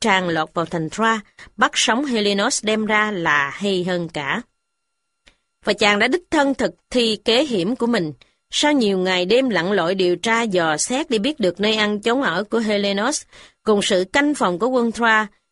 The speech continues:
bữa kia nhằm vào một đêm tối trời không trăng không sao, Ulysse đột nhập vào thành Troa, bắt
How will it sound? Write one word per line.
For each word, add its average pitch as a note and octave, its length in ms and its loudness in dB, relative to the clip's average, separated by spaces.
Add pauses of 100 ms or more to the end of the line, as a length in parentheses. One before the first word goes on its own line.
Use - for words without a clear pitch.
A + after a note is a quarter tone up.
(180)
bữa F#3+ 220 2
kia A#3 300 2
nhằm F#3 340 0
vào E3 120 0
một D#3 160 -6
đêm G3 220 0
tối G3 380 0
trời E3+ 300 0
không F#3 300 -4
trăng G3 320 -2
không G#3 220 -4
sao, G#3+ 380 -2 (400)
Ulysse G#3 400 0
đột F#3+ 200 0
nhập G3+ 220 0
vào G3 80 0
thành F3+ 240 -2
Troa, A#3 300 2 (360)
bắt B3+ 140 2